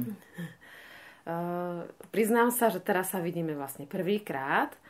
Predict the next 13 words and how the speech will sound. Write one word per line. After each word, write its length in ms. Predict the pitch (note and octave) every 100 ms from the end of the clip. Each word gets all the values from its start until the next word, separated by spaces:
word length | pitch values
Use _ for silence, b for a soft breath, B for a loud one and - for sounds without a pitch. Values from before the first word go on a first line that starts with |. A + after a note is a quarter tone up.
| B B B
ale 240 | D#3 D#3
možno 240 | E3 E3 E3+
o 80 | E3+
to 160 | F#3 - -
zaujímavejšie 720 | F3 F3 F3 D#3+ E3 E3 E3
bude 240 | D#3+ E3
to 160 | E3 D#3+
rozprávanie. 880 | D#3 - F#3 F3 F3 F3 F3+ G3 A3
Eh, 840 | - - - - - - _ D#3 C#3+ C#3+ D3 -
teda 240 | - D#3
pochádzate 480 | - G#3 G3+ F#3 F#3+
priamo 320 | F3 F#3
z 80 | F3+